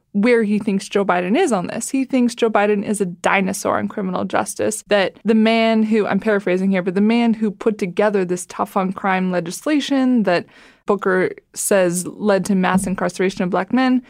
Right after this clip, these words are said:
has no business trying to talk about how to fix it. That's his main point. And that's a sharp thing to say. In addition, Booker's really good at saying things in a buzzy social media way, kind of dropping the mic kind of moments.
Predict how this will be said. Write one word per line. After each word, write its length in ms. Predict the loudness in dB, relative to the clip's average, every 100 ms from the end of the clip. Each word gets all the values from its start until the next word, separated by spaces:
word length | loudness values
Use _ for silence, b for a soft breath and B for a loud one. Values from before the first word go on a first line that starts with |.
| B -4
has 220 | -2 0
no 520 | 0 2 2 4 4
business 600 | 2 2 0 0 -2 -6 b b _ _
trying 200 | 2 4
to 80 | 2
talk 240 | 0 0
about 180 | 0 0
how 140 | 0
to 80 | -4
fix 340 | -2 -4 -4 -8
it. 140 | -4
That's 220 | -2 -2
his 160 | -2 0
main 200 | 0 -2
point. 360 | -2 -2 -2 -4
And 240 | -2 -2 -2
that's 220 | -4 0
a 60 | -2
sharp 580 | -2 -10 -2 -2 -2 -4
thing 280 | -2 -2 -2
to 80 |
say. 500 | -2 0 2 2 -2 b b b b _ _ _ _ _
In 100 | 2
addition, 440 | 4 4 2 2 2
Booker's 340 | 2 0 0
really 400 | 0 2 2 2
good 240 | 2 2 0
at 100 | -2
saying 300 | -2 0 -2
things 340 | 0 0 2
in 80 | 0
a 60 |
buzzy 580 | -2 -2 0 0 0 -4
social 380 | -4 -6 -4 -2
media 420 | -2 -2 -2 -2
way, 380 | 0 0 0 0
kind 180 | 0 0
of 140 | 0
dropping 500 | -2 0 0 0 -2
the 80 | -2
mic 320 | -2 -2 -4
kind 220 | -2 0
of 60 | 2
moments. 380 | 2 2 0